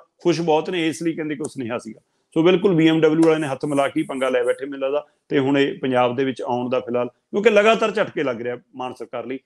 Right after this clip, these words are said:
ਇਹ ਵੀ ਸਵਾਲ ਮੀਟਿੰਗ 'ਚ ਵਿਚਾਰਿਆ ਜਾਊਗਾ ਕਿ ਤੁਸੀਂ ਜਿਹੜਾ ਵੀ ਫੈਸਲਾ ਲੈਂਦੇ ਹੋ ਉਸ ਤੇ ਝਟਕਾ ਕਿਉਂ ਲੱਗਦਾ, ਪਿੱਛਾਂ ਕਿਉਂ ਹਟਣਾ ਪੈਂਦਾ, ਪਿੱਛੇ ਕਿਉਂ ਜਾਣਾ ਪੈਂਦਾ? ਕਿੰਨੇ ਹੀ ਫੈਸਲੇ ਝੋਨੇ ਦੀ ਤਰੀਕ ਤੋਂ ਲੈ ਕੇ ਉਹ ਰੇਹੜਾ ਗੱਡੀਆਂ ਤੱਕ ਤੇ ਹੁਣ ਆਟਾ ਦਾਲ ਸਕੀਮ ਤੋਂ ਲੈ ਕੇ ਮਾਈਨਿੰਗ ਤੇ,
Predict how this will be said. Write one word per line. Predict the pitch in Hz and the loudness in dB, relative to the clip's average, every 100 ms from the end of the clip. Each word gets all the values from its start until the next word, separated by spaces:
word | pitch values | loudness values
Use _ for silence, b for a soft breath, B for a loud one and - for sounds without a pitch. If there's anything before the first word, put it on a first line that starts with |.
| _ - | _ 2
ਇਹ | 196 247 | 2 4
ਵੀ | 254 | 0
ਸਵਾਲ | 220 170 160 175 190 | -2 -2 0 -2 -4
ਮੀਟਿੰਗ | 160 156 165 | -8 -8 -10
'ਚ | 175 | -10
ਵਿਚਾਰਿਆ | 147 131 123 120 | -6 -2 -2 -4
ਜਾਊਗਾ | 110 101 101 _ _ _ | -6 -12 -20 _ _ _
ਕਿ | 170 | -8
ਤੁਸੀਂ | 160 185 | -6 -4
ਜਿਹੜਾ | 160 202 226 | 0 0 0
ਵੀ | 220 | -2
ਫੈਸਲਾ | 156 156 160 170 | -4 -6 -4 -2
ਲੈਂਦੇ | 170 143 147 160 | -2 -4 -6 -6
ਹੋ | 165 165 _ - | -8 -10 _ -2
ਉਸ | 170 170 | -2 0
ਤੇ | 202 | -4
ਝਟਕਾ | 190 180 - 156 | -2 -4 -4 -6
ਕਿਉਂ | 160 160 | -4 -4
ਲੱਗਦਾ, | 131 127 139 | -4 -4 -6
ਪਿੱਛਾਂ | 175 - 202 | -6 -6 -6
ਕਿਉਂ | 180 147 | -4 -4
ਹਟਣਾ | 131 135 | -4 -8
ਪੈਂਦਾ, | 123 131 143 | -6 -4 -4
ਪਿੱਛੇ | 156 - 180 | -6 -6 -4
ਕਿਉਂ | 180 | -4
ਜਾਣਾ | 147 135 | -4 -6
ਪੈਂਦਾ? | 131 123 - _ _ - | -4 -6 -6 _ _ 0
ਕਿੰਨੇ | 220 247 | 2 4
ਹੀ | 247 | 4
ਫੈਸਲੇ | 185 170 156 190 196 | 2 0 0 0 0
ਝੋਨੇ | 208 165 165 | 0 0 0
ਦੀ | 175 | -2
ਤਰੀਕ | 170 170 160 - | -2 -2 -2 -4
ਤੋਂ | 185 | -2
ਲੈ | 156 156 | 2 0
ਕੇ | 151 185 185 | 0 0 2
ਉਹ | 180 165 b b | 0 -2 b b
ਰੇਹੜਾ | 143 185 214 | 0 2 2
ਗੱਡੀਆਂ | 170 151 170 156 | 2 -2 -4 -2
ਤੱਕ | 165 156 180 | -4 -4 -6
ਤੇ | 175 | -4
ਹੁਣ | 156 160 | -4 -4
ਆਟਾ | 156 165 160 | -4 -4 -2
ਦਾਲ | 160 | -4
ਸਕੀਮ | 131 165 160 | -4 -10 -8
ਤੋਂ | 147 160 | -4 -2
ਲੈ | 151 | -2
ਕੇ | 143 160 | -2 -4
ਮਾਈਨਿੰਗ | 147 160 175 156 | -2 -2 -4 -2
ਤੇ, | 165 147 | -2 -2